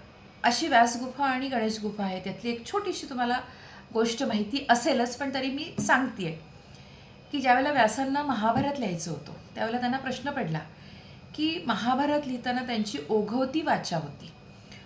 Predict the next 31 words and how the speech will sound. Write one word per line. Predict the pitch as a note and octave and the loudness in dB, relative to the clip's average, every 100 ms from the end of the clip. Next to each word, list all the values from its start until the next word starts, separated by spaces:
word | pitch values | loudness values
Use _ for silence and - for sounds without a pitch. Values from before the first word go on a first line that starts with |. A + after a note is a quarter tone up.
| - | -2
भरभर, | A3+ C4+ C#4+ D4+ | 4 4 6 4
भरभर | C#4+ C#4 C#4+ D4+ | 2 2 0 0
ते | D#4 | 0
सांगणार | D#4 C#4 G#3+ G#3+ F#3+ | 0 2 4 4 2
होते. | D#3+ - D#3+ - - - - - - - | -2 -6 -14 -14 -20 -20 -18 -18 -18 -6
आणि, | - B3 C4+ C#4 | 0 0 0 -2
अ, | C#4 C#4 C#4 - - - | -4 -4 -6 -12 -20 -12
समोरचा | - A#3 C4+ D#4 F#4+ | 2 4 6 6 6
लिहून | D#4+ C#4 D#4+ | 6 6 0
घेणारा | D4 C#4+ C#4 C#4+ - | 0 2 4 2 2
तसाच | B3 - D#4 E4 - | 2 6 6 6 0
त्यांना | C#4 C4 | 2 2
पाहिजे | C4 F#3 F3 | 2 0 -2
होता, | F3 - E3 | -4 -2 -4
की | G#3 G#3+ | -2 -4
ज्याला | G3 F#3+ B3 - - - - - - - | -2 2 2 0 -14 -20 -20 -20 -20 -4
व्यवस्थित | A3 A3 C#4 C#4+ G4 | 2 6 6 4 0
लिहून | B3+ B3 A#3 | 0 2 2
घेता | A3 A3+ | 2 2
आलं | G#3+ G#3+ | 4 4
पाहिजे, | G#3+ G#3+ | 2 0
अर्थासहित | - G#3 G3+ - B3 A#3 - A3 A3+ - - - - | 0 0 0 0 0 0 -2 0 0 -2 -8 -18 -4
समजून | - C#4 C#4 C4+ D#4 B3 | 4 6 6 6 4 4
घेऊन. | - D#3 D#3+ - - - - - - F#3+ | 2 -2 -8 -12 -20 -20 -20 -18 -6 -2
असं | A3+ C4 | 0 0
शेवटी | C4 A#3 C4+ | 0 -2 -2
कोण | C#4+ A#3+ G3 | 0 2 4
आहे? | E3 - - - - - | 2 -2 -14 -20 -20 -8
ब्रह्मदेवानी | F#3+ F#3 G#3 G#3+ G#3+ G#3+ A3 | -4 2 2 4 4 4 2
आणि | A3+ G#3+ A3 | 0 0 0
विष्णू, | A3 G3+ - G#3 | 0 -2 -2 -2